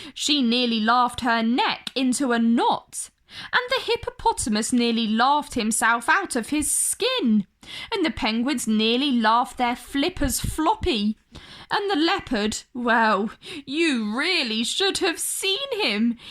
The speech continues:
He laughed so hard, he nearly laughed his spots off. What a pandemonium. Oh, Mister Funny, giggled the zookeeper,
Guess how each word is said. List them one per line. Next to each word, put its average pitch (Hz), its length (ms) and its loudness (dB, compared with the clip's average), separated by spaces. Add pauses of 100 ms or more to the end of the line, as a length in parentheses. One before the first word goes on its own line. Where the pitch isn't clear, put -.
(120)
He 440 180 0
laughed 240 380 2
so 208 420 0
hard, 240 520 2 (200)
he 523 320 -6
nearly 285 440 0
laughed 226 400 2
his 359 180 0
spots - 680 -2
off. 247 480 0 (300)
What 554 260 2
a 240 180 2
pandemonium. 269 1500 2 (1800)
Oh, 349 500 2
Mister 311 580 0
Funny, 254 800 0
giggled 247 500 0
the 254 80 -2
zookeeper, 254 1000 0